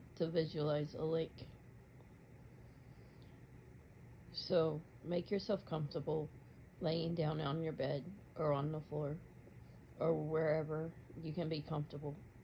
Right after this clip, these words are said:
Maybe putting a pillow of some sort under your knees, allowing your eyes to close and your body just to melt into the floor or the bed, and allowing your attention to gently come into the body,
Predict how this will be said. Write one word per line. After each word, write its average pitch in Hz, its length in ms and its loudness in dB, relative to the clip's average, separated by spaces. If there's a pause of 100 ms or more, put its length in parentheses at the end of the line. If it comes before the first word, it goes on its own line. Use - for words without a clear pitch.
(920)
Maybe 160 400 6
putting 160 360 6
a 160 40 6
pillow 156 320 6
of 151 100 2
some 156 220 0
sort 151 400 0
under 151 180 2
your 147 120 2
knees, 143 560 2 (480)
allowing 151 400 6
your 151 140 2
eyes 147 300 2
to 151 80 0
close 143 580 0 (540)
and 160 140 4
your 151 120 4
body 151 380 4
just 147 280 2
to 160 60 6
melt 151 420 4
into 156 320 2
the 143 140 4
floor 151 540 2 (840)
or 156 180 6
the 139 120 4
bed, 151 360 6 (260)
and 165 160 4
allowing 151 400 4
your 147 140 2
attention 151 440 0
to 147 100 0
gently 151 460 2
come 147 320 4 (640)
into 165 300 2
the 160 100 6
body, 151 480 4